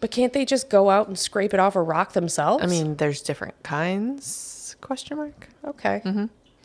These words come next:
Speaker 1: Okay.
Speaker 2: This, these will be fun emails to get.
Speaker 1: To be continued.
Speaker 2: Yeah. <laughs>
Speaker 1: They're like, "There is seven hundred and forty-three varieties of moss, and I don't know how you don't know that."
Speaker 2: That comes in part two.
Speaker 1: You learn something new every day.
Speaker 2: Mm-hmm.
Speaker 1: I will provide a moss update in part two.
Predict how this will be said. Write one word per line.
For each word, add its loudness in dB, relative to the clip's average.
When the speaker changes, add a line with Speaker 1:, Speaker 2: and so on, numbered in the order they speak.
Speaker 1:
Okay. -4
Speaker 2:
This, 4
these 4
will 6
be 0
fun 0
emails -2
to -12
get. -2
Speaker 1:
To 2
be 4
continued. 2
Speaker 2:
Yeah. 2
<laughs> -10
Speaker 1:
They're 8
like, 4
"There 6
is 0
seven 2
hundred -2
and -2
forty-three 6
varieties 4
of -10
moss, 4
and 6
I 4
don't 2
know 4
how 6
you 0
don't 0
know -6
that." -4
Speaker 2:
That 2
comes 2
in 0
part 0
two. -6
Speaker 1:
You 6
learn 6
something -2
new 2
every 0
day. 2
Speaker 2:
Mm-hmm. -4
Speaker 1:
I 2
will 2
provide 2
a -2
moss 2
update 0
in -2
part 0
two. -4